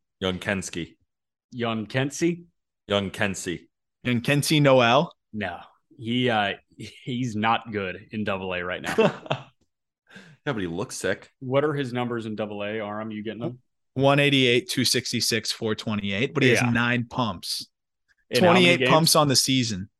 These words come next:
Speaker 2: Yeah, I mean, like, he was the best hitter in high A. He was David Ortiz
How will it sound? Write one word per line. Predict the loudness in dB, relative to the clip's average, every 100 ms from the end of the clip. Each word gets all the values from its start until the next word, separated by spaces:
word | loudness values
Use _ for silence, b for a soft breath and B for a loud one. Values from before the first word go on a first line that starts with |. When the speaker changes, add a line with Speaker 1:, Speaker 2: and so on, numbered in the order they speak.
| _ _ _ _ _ _ _ _ -2
Speaker 2:
Yeah, | 2 2
I | 2
mean, | 2 2 2
like, | 0 -2
he | -2
was | 0 -2 -2
the | -4
best | 0 0 0 -2
hitter | 0 0
in | -2
high | 0 0 0
A. | -4
He | -2 -2
was | -2 -2
David | -4 -2
Ortiz | -4 -6 -10 -16 -20